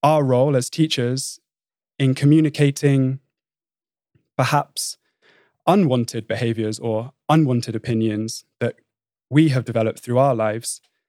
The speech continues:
and that we perhaps subconsciously transfer to children in the classroom. There's a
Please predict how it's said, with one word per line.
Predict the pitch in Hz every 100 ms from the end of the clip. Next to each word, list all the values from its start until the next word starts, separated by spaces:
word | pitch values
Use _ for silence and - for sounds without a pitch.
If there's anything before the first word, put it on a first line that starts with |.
| _ _
and | - 120
that | 120
we | 127 120
perhaps | 123 117 - -
subconsciously | 131 - 165 170 139 - 117
transfer | 113 113 107 - 107
to | 110
children | - 110 107 107 107 - _ _ -
in | 107
the |
classroom. | - 120 120 110 104 107 _ _ _ _ _ _ _ _ _ _ _ _ _ _ _ _ _ _
There's | 139 135
a | 139 135 131 127